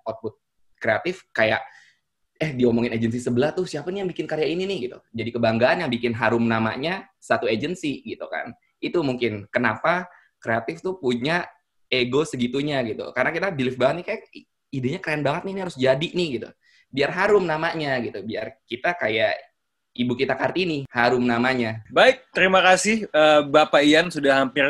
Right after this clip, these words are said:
Speaker 2: satu menit. Ini menarik sekali ya, di saat dari tadi kalian berusaha untuk menegaskan bahwa kalian semua berkolaborasi, saling membutuhkan satu sama lain. Di sini ada sebuah ideologi individualis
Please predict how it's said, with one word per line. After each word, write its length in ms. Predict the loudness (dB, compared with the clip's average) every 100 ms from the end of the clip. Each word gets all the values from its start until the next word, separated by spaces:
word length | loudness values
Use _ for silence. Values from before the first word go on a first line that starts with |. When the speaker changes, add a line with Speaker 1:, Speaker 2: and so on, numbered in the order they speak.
| 2
Speaker 2:
satu 320 | 2 2 0
menit. 320 | 2 2 0 -6 -20 -6
Ini 160 | 0 4
menarik 320 | 6 6 4
sekali 480 | 4 4 6 8 6
ya, 160 | 6 2 _ _ -4
di 80 | -2
saat 320 | 2 2 4
dari 240 | 4 4
tadi 400 | 4 4 2 -2
kalian 400 | 4 4 6 4
berusaha 640 | 2 -6 -4 0 2 4 2
untuk 240 | 0 -10 _ _ _ _ -6
menegaskan 880 | -4 -2 0 2 2 2 2 4 4
bahwa 240 | 4 2
kalian 480 | 0 0 2 2 0
semua 240 | -2 -2
berkolaborasi, 880 | -2 0 2 4 4 2 0 0 -2
saling 240 | 2 2
membutuhkan 800 | 0 -6 -6 -8 -6 -4 2 2
satu 240 | 2 -4 -2
sama 320 | 0 2 4
lain. 320 | 4 4 0 -10 -20 _
Di 80 | -8
sini 240 | -2 4 6
ada 160 | 6
sebuah 320 | 2 2 2 2
ideologi 720 | -4 2 4 4 2 0 -4
individualis 880 | -2 0 2 6 8 8 8 4 -4